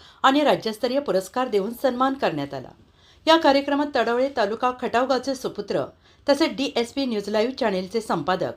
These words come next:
डिजिटल मीडिया संपादक पत्रकार संघ खटाव तालुका, सहखजिनदार पत्रकार श्री दत्तात्रय फाळके डीएसपी यांचा महाराष्ट्र आयकॉनिक अवॉर्ड देऊन सन्मान करण्यात आला. त्यांनी केलेल्या सामाजिक,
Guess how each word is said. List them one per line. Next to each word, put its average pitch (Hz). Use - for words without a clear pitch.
डिजिटल 302
मीडिया 240
संपादक 208
पत्रकार 214
संघ 254
खटाव 233
तालुका, 165
सहखजिनदार 254
पत्रकार 233
श्री 320
दत्तात्रय 254
फाळके 254
डीएसपी 214
यांचा 196
महाराष्ट्र 294
आयकॉनिक 262
अवॉर्ड 208
देऊन 254
सन्मान 269
करण्यात 175
आला. 135
त्यांनी 208
केलेल्या 214
सामाजिक, 214